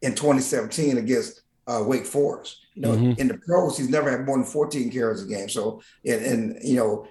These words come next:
Speaker 1: is, if he has that, is he can still have the juice in his legs in the fourth quarter? Those are questions. But the main question is, is the Cowboys' run defense. You know, Bears have a great rush offense.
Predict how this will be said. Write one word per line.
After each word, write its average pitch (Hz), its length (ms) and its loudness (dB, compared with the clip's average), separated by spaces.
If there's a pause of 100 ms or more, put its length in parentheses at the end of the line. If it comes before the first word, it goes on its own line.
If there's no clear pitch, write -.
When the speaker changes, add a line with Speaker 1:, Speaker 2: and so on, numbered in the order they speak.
Speaker 1:
is, 123 300 0
if 131 320 -4
he 123 100 4
has 156 300 6
that, 131 200 4
is 120 100 0
he 127 60 2
can 110 80 -4
still 127 220 -2
have 123 120 -2
the 113 80 -4
juice 139 340 0
in 123 60 -4
his 117 80 -2
legs 123 240 0
in 120 60 -8
the 110 60 -8
fourth 117 260 -4
quarter? 117 380 2 (260)
Those 147 220 4
are - 20 -10
questions. 160 460 0
But 123 160 0
the 117 60 -4
main 208 340 2
question 131 420 0
is, 131 200 0
is 131 120 -4
the - 60 -10
Cowboys' 143 380 4
run 156 220 4
defense. - 320 -8 (100)
You 110 100 -6
know, 104 80 -4
Bears 131 260 2
have 131 100 -2
a 113 60 -6
great 131 200 0
rush 143 240 0
offense. - 520 -8